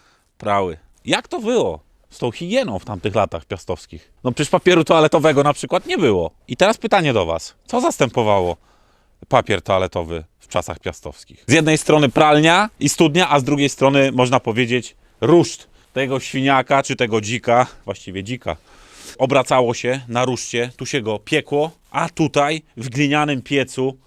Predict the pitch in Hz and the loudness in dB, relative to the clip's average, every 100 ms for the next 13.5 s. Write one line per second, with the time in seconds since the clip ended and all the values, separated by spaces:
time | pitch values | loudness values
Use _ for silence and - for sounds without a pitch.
0 | _ _ _ _ _ 123 135 131 110 104 | _ _ _ _ _ -4 -4 -6 -8 -8
1 | 120 - 110 101 104 95 101 90 107 98 | -8 -6 -8 -6 -8 -6 -6 -4 -4 -4
2 | 90 - _ _ _ _ _ _ - 113 | -8 -14 _ _ _ _ _ _ -4 0
3 | 110 - _ _ - 90 - 80 80 _ | 0 -4 _ _ -10 -10 -10 -12 -14 _
4 | _ _ - 104 101 98 90 92 92 101 | _ _ -4 -2 -2 -4 -6 -8 -4 -2
5 | 87 90 104 98 110 - 151 151 _ - | -2 -4 -2 0 -2 -2 -4 -4 _ 0
6 | 202 - 156 131 - 123 107 82 160 156 | 2 4 4 4 4 2 2 0 0 2
7 | 190 175 175 185 - _ - 117 131 120 | 2 2 2 2 -2 _ -4 0 0 0
8 | 104 101 - 123 123 123 123 - 98 90 | -4 -6 2 2 4 2 0 -6 -12 -6
9 | 107 104 95 90 90 90 117 113 95 131 | -4 -4 -6 -6 -4 -2 0 0 0 -4
10 | 107 117 104 98 131 135 131 113 - - | -2 -2 -2 -2 0 2 2 -2 -10 -12
11 | _ _ _ 104 143 151 139 - _ 101 | _ _ _ 0 2 2 -4 -10 _ -8
12 | - 123 120 110 _ _ - - - _ | -2 2 4 2 _ _ -20 -20 -20 _
13 | - - 131 170 175 | -10 -6 2 4 2